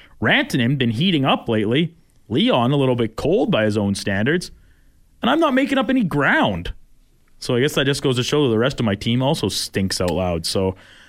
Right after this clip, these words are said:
um, yeah, not, uh, not my season, not my season in fantasy hockey either. Uh, three different leagues that I'm in. Pretty well terrible in all of them. So, uh, I'm just got all my focus on football here.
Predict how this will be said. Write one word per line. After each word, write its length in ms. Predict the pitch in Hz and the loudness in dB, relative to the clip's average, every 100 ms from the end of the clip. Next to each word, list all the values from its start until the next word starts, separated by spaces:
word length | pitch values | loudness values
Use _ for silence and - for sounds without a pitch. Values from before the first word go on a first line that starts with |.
| - | -6
um, 540 | 139 147 147 151 151 - | 0 2 2 0 -2 -2
yeah, 320 | 175 160 107 - | 0 2 0 -2
not, 340 | 156 202 214 202 | 0 0 0 0
uh, 240 | 196 180 | 2 2
not 240 | 151 170 | 2 0
my 140 | 185 175 | 2 0
season, 480 | - 165 160 185 120 | 0 -2 0 0 0
not 240 | 135 147 | 0 0
my 120 | 160 | 0
season 280 | 151 160 143 | 0 0 0
in 80 | 127 | 0
fantasy 420 | 120 131 123 107 | 0 0 0 0
hockey 320 | 107 123 127 | 0 0 0
either. 520 | 104 113 139 147 101 98 | 0 0 2 2 2 -2
Uh, 40 | - - - | -6 -20 -18
three 260 | - 120 131 | -4 0 0
different 300 | 127 127 110 | 0 0 0
leagues 220 | 120 123 | 0 0
that 100 | 127 | 0
I'm 160 | 123 | 2
in. 320 | 127 156 160 - - - - - | 2 2 0 -4 -20 -20 -20 -14
Pretty 420 | - 190 190 208 196 | -4 -2 -2 -2 2
well 240 | 175 170 | 2 0
terrible 460 | 170 156 156 151 151 | -2 -2 0 0 0
in 80 | |
all 140 | 151 135 | 0 0
of 40 | |
them. 160 | 92 92 | 0 -2
So, 320 | - 117 113 | -2 0 2
uh, 140 | 107 101 - - | 2 -2 -8 -2
I'm 160 | 190 | 0
just 160 | 233 - | 0 0
got 120 | 170 | 0
all 140 | 160 175 | 2 2
my 160 | 175 | 0
focus 400 | - 160 156 143 | 0 -2 -2 -2
on 120 | 135 | -2
football 360 | 120 135 - 110 | -2 -4 -2 -2
here. 300 | 104 98 | 0 -2